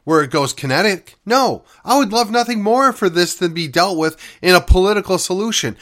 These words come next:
I would love nothing more than for, I don't know,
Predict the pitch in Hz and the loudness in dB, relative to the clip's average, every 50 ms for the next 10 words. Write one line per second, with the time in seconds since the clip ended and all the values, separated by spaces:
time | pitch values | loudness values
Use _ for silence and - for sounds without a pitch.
0 | - - - - 214 240 226 226 233 226 220 190 180 196 214 226 226 233 226 202 | -20 -10 -2 0 0 2 2 2 2 0 0 -2 -4 -2 -2 -2 -2 -2 -6 -6
1 | 190 202 226 233 240 233 202 190 190 180 - - 185 185 175 - - - - _ | -4 -2 -2 0 0 0 0 0 -2 -2 -2 -4 -4 -4 -4 -4 -8 -18 -20 _
2 | _ _ _ - 131 165 185 196 175 131 117 123 147 151 | _ _ _ -2 2 4 4 4 4 2 0 -2 -4 -6